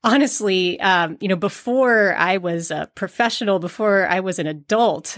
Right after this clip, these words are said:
um, I was a little girl listening to my grandmother's stories about losing the family farm in the Dust Bowl.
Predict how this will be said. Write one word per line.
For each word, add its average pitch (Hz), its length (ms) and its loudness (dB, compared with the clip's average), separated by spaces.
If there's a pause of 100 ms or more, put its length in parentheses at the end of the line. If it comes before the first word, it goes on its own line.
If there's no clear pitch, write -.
um, 170 480 2 (220)
I 190 160 0
was 202 160 -2
a 202 80 -2
little 220 220 0
girl 262 540 -2 (160)
listening 196 360 -2
to 190 160 -6
my 180 180 -2
grandmother's 175 640 0
stories 160 640 -2 (480)
about 175 440 2
losing 208 360 2
the 180 80 0
family 180 340 -2
farm 160 540 0 (160)
in 185 140 -2
the 170 60 -2
Dust 156 340 -4
Bowl. - 340 -8